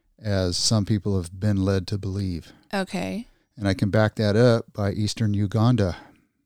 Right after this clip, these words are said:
Speaker 1: Their covid situation as of the, as of the last couple weeks, there's forty-four million people in Uganda. They handed out twenty-four thousand eight hundred and eighty-five doses.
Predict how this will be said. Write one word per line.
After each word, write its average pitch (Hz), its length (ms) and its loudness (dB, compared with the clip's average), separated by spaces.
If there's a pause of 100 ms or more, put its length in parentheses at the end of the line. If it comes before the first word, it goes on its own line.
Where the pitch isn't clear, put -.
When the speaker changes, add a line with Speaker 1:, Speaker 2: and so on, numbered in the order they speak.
(760)
Speaker 1:
Their 123 160 6
covid 110 380 4
situation 101 640 0
as 101 220 2
of 104 80 0
the, 101 160 -6
as 113 320 4
of 107 520 4 (320)
the 101 200 -6
last 98 320 0
couple 101 320 -4
weeks, 95 500 -6 (640)
there's 110 160 -12
forty-four 139 560 8
million 110 420 4
people 98 460 0 (200)
in 107 140 -6
Uganda. 92 640 -2 (1300)
They 113 140 2
handed 107 280 6
out 107 140 2
twenty-four 120 440 2
thousand 110 400 2
eight 104 180 0
hundred 117 240 0
and 95 60 -4
eighty-five 98 640 -2
doses. - 640 -6